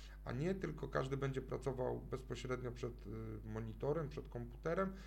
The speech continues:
i będzie osamotniony w tych swoich działaniach. Te czynności muszą być facylitowane po to, żeby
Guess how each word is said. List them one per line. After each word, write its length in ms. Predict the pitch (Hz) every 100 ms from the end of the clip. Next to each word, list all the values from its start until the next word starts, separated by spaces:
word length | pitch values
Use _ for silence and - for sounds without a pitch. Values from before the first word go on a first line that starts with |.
| -
i 40 | 131
będzie 300 | 135 139 139
osamotniony 640 | 131 131 127 131 131 123
w 60 | 123
tych 140 | 120
swoich 320 | - 117 113
działaniach. 420 | 113 113 107 - - - - - -
Te 120 | - 147
czynności 460 | 147 135 139 -
muszą 280 | 135 139 127
być 220 | 123 120
facylitowane 840 | - 123 - 123 120 123 131 135 131
po 220 | - 151
to, 160 | 151
żeby 320 | 131 131 123